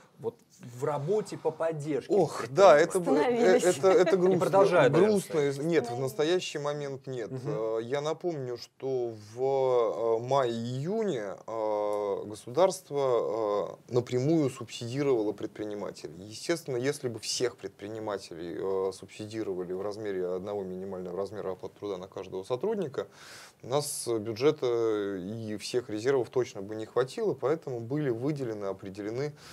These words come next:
Speaker 2: те ме-, э, сферы, которые в бо-, в наибольшей степени пострадали от введения ограничений, э,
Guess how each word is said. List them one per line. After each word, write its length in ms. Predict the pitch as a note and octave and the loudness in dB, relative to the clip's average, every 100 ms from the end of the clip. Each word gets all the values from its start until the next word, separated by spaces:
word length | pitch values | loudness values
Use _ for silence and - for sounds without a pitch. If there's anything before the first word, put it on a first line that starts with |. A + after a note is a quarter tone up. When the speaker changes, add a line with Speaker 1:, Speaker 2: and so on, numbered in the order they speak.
| - - - | -18 -16 -8
Speaker 2:
те 260 | - C#3 | -4 -2
ме-, 240 | A#2 A#2+ G2+ | -2 -2 0
э, 540 | A2+ A2+ A2 G#2+ G#2+ | 4 6 6 4 0
сферы, 420 | - - D#3+ D#3+ | -4 -2 2 2
которые 440 | - G2 B2 A#2+ A2 | 0 -4 -2 -2 -2
в 100 | A2 | -2
бо-, 260 | A#2+ A2+ | 2 2
в 80 | A2 | 2
наибольшей 480 | A#2+ B2 B2 - G#2+ | 0 2 0 0 -8
степени 440 | - C#3 C3 F#2 | -8 -8 -6 -10
пострадали 720 | F#2 G2+ - G2+ G#2 A2+ G#2+ | -10 -14 -8 -8 -6 -6 -2
от 360 | F#2 - G2+ - | -2 -2 -8 -6
введения 720 | G2 F#2 G2 G2 G#2 G#2 F#2 F#2 | -8 -6 -10 -10 -8 -8 -8 -8
ограничений, 880 | F2+ F#2+ G2 - G2 E2 D#2+ D#2+ E2 | -6 -8 -8 -10 -12 -12 -14 -12 -10
э, 480 | F2+ F2 F2 E2+ | -8 -6 -6 -8